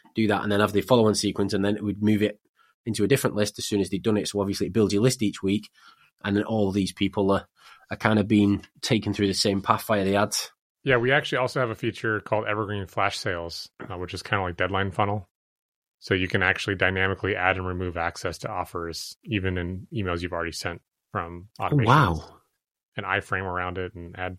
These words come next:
Speaker 2: countdown timers that automatically calculate based on how off-, how long they should have access to it. So then even if they bookmark the link, share it on social, forward their email to a friend, it's hard-coded to their contact I D.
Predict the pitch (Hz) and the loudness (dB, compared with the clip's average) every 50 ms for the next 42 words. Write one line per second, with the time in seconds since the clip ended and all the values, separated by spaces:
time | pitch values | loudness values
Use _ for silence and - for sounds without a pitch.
0 | - - - 101 95 95 92 90 - 104 92 92 90 87 87 92 92 90 90 87 | -10 -6 -4 -4 -2 -2 -4 -4 -2 -2 -2 -2 -2 -4 -2 -2 -2 -2 -2 -2
1 | - 90 90 87 95 95 - - 98 87 85 - 92 90 90 90 87 - 90 82 | 0 0 0 0 -4 -6 -4 -2 -2 -2 -2 -2 -4 -4 -6 -6 -6 -6 -8 -8
2 | - - 104 92 85 82 - - 98 90 90 87 87 - - - - - 101 90 | -6 -6 -8 -8 -8 -8 -6 -2 -2 0 0 -2 -4 -6 -10 -8 0 0 0 2
3 | 90 90 90 90 85 - - 95 85 87 85 87 - - 107 95 - - - 101 | 2 -2 -2 -4 -4 -4 -4 -4 -4 -2 -4 -6 -6 -8 -10 -10 -6 -2 0 0
4 | 92 85 - _ - - - - - - - _ _ _ _ - - 104 101 107 | 0 0 -4 _ -20 -20 -20 -20 -20 -20 -20 _ _ _ _ -4 -2 4 4 6
5 | 113 113 113 110 110 98 - 101 87 85 110 107 - - 101 101 92 - 104 95 | 6 6 6 4 4 2 2 0 2 4 2 2 2 2 -2 -2 0 -2 -2 -2
6 | 98 95 90 - - 107 98 90 90 90 85 - 95 85 - - 98 90 85 - | 0 -2 -2 -2 0 0 0 0 -2 -4 -4 -4 -4 -4 -2 -4 -4 -4 -4 -2
7 | - 101 95 87 90 95 95 90 90 85 80 - 95 80 - - - 95 90 85 | 0 0 0 0 -2 -6 -6 -4 -4 -6 -6 -6 -6 -6 -6 -2 0 0 0 0
8 | 82 87 - - - 107 101 95 - - 101 90 90 85 90 87 82 82 - - | -2 -6 -4 2 4 4 4 4 2 -2 -2 -2 -2 -2 -4 -6 -6 -6 -4 -4
9 | 92 87 - 92 92 98 - 104 - - - 113 | -4 -4 -4 -8 -10 -8 -8 -10 -10 -10 -14 -18